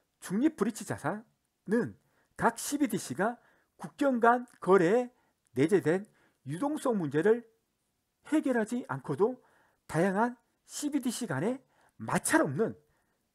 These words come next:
가치를 이동할 수 있습니다. 마찰이 있다는 것은, 어? 미국의 달러가 시-, 달러 씨비디씨가 만약 뭐 중립 브릿지 자산으로 채택이 되면 상당히 마찰이 많이 생기겠죠.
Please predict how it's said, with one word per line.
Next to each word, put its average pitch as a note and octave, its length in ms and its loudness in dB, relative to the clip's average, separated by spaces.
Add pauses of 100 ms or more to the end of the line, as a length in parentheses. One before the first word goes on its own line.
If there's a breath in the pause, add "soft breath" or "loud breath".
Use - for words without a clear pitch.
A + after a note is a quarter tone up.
(140)
가치를 - 600 0
이동할 B3 300 0
수 - 120 -8
있습니다. G#2 440 -12
마찰이 F3 340 -2
있다는 A#3 240 0
것은, C#3 340 -4 (460)
어? F#3+ 180 -6 (500 soft breath)
미국의 G#3+ 460 -2
달러가 G#3+ 340 2
시-, - 320 -8 (220)
달러 G#3 320 2
씨비디씨가 F#3+ 720 -4 (240 soft breath)
만약 F#3 420 -4 (380)
뭐 D#3+ 260 -4 (180 soft breath)
중립 F#3 280 -4
브릿지 G#3 560 -6
자산으로 D#3 640 -4 (380)
채택이 C4 320 0
되면 D3 360 -4 (280 soft breath)
상당히 D4 640 -4 (140)
마찰이 A3+ 500 -6
많이 C#3+ 260 -6
생기겠죠. G#3 500 -6